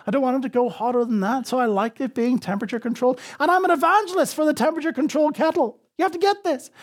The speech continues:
because I know the worth of it and I feel the worth and experience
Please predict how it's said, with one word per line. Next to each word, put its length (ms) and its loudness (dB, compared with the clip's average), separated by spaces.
because 260 0
I 120 2
know 360 2
the 100 -2
worth 340 4
of 80 -6
it 120 -4
and 80 -4
I 80 2
feel 480 4
the 60 4
worth 160 2
and 100 0
experience 840 2